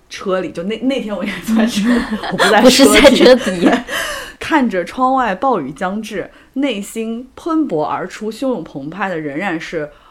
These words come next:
Speaker 1: 我非常渴望去爱一个人的这种愿望。
Speaker 2: 嗯。
Speaker 1: 我真的觉得就是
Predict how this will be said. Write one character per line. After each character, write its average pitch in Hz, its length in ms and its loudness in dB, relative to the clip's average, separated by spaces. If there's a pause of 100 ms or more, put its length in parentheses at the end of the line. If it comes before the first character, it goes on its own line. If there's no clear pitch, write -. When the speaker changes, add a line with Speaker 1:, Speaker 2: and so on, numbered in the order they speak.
Speaker 1:
我 156 100 -4
非 226 160 0
常 208 220 -6
渴 - 300 -8
望 190 260 -4
去 - 300 -10
爱 185 240 -4
一 135 120 -8
个 151 100 -6
人 123 140 -10
的 135 40 -12
这 147 60 -12
种 160 160 -10
愿 156 300 -8
望。 80 180 -14 (400)
Speaker 2:
嗯。 202 160 -4
Speaker 1:
我 196 80 4
真 277 120 2
的 370 100 -2
觉 233 100 0
得 196 80 -2
就 220 140 0
是 156 340 -4